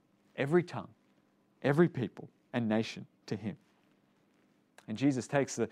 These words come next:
the twelve disciples and he converts them into seventy. And Jesus sends out the seventy. And then by the time they're all gathered in the upper room after the death of Jesus, there's one twenty. And then that day is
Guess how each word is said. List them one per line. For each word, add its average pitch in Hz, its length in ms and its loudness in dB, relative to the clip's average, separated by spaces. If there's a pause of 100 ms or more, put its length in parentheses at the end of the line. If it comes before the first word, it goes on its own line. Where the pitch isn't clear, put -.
(160)
the 113 120 -2 (160)
twelve 131 300 4
disciples 135 720 -2 (1080)
and 131 80 -2
he 98 140 -2 (320)
converts 139 400 2
them 123 120 0
into 123 160 -2
seventy. 151 360 4 (1200)
And 107 80 -8
Jesus 143 260 6
sends 151 300 4
out 156 260 8 (220)
the - 80 2
seventy. 175 400 8 (880)
And 143 100 0
then 151 100 6
by 151 140 8
the 143 80 2
time 160 380 4 (260)
they're 143 140 6
all 156 300 4
gathered 160 300 6
in 147 60 4
the 143 120 4
upper 156 200 4
room 160 320 4
after 151 260 2
the 131 260 -2
death 156 280 4
of 135 80 0
Jesus, 160 380 4
there's 131 180 2
one 156 160 6
twenty. 180 300 4 (880)
And 160 100 4
then 170 200 6 (340)
that 160 200 6
day 196 280 8
is - 240 -2